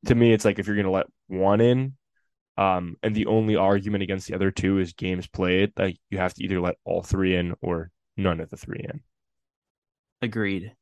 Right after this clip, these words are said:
Speaker 2: Um, Zion got in via the fan vote, so that could be part of it.
Speaker 1: Yeah.
Speaker 2: Uh, he was an All-Star starter because of that. Um, but I agree. And then, like, if you look at the,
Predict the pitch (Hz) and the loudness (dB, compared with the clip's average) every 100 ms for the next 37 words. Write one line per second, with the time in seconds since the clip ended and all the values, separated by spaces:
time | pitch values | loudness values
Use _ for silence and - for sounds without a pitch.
0 | _ 110 98 85 - 120 127 127 131 127 | _ -6 -4 -4 -8 -2 0 2 2 2
1 | 120 117 117 104 107 101 98 90 - - | 2 2 2 0 0 0 0 -4 -10 -6
2 | 98 98 110 120 - - 98 101 101 101 | -4 -2 -2 -2 -6 -8 -6 -4 -6 -6
3 | - 104 107 120 _ - 90 82 80 - | -2 -2 -2 -8 _ -4 -2 -2 -6 -10
4 | - 98 98 101 101 92 - - 95 92 | -8 -6 -6 -6 -6 -8 -6 -6 -4 -6
5 | 101 95 95 90 - _ _ _ _ _ | -8 -6 -4 -4 -8 _ _ _ _ _
6 | - 98 92 87 80 - _ _ _ 90 | -8 -4 -2 -4 -8 -14 _ _ _ -4
7 | 107 104 107 - 127 143 117 139 160 170 | -2 -2 -4 -2 0 0 0 0 2 0
8 | 202 196 131 | 0 0 0